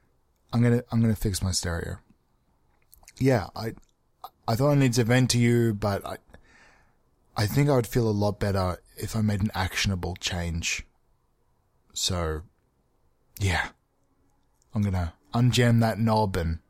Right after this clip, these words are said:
twist it counterclockwise. December eighteenth. Wow, what a show. I particularly enjoyed the middle bits.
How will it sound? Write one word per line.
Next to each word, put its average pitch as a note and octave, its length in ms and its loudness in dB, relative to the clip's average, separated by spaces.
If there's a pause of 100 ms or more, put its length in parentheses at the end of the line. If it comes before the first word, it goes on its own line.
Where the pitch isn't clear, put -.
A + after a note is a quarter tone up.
(560)
twist - 320 0
it G2 80 -4
counterclockwise. F#2 960 -6 (2000)
December A#3+ 540 8 (100)
eighteenth. F#3+ 760 4 (1800)
Wow, D#3 460 6
what D#3 180 6
a F#3+ 60 6
show. D3 460 4 (260)
I F#3 100 6
particularly G#3+ 540 6
enjoyed D3 320 6
the B2+ 80 4
middle C#3+ 300 2
bits. G2+ 400 -4